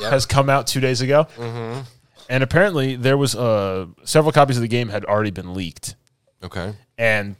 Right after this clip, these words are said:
Speaker 2: the people that these games were leaked to took them and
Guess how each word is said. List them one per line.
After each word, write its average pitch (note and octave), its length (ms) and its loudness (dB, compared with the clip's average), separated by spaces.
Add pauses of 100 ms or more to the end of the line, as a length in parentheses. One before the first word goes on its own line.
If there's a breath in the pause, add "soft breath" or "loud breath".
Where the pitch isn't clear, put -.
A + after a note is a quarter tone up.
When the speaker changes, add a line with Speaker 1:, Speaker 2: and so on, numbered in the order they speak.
(120)
Speaker 2:
the A#2+ 100 -10
people E3 360 -4
that C#3+ 120 -4
these D3 180 -10
games D3+ 280 -6
were D3 100 -4
leaked D3+ 280 -4
to A2+ 360 -2 (300)
took D3+ 180 -2
them C#3+ 180 -6
and C3 220 -2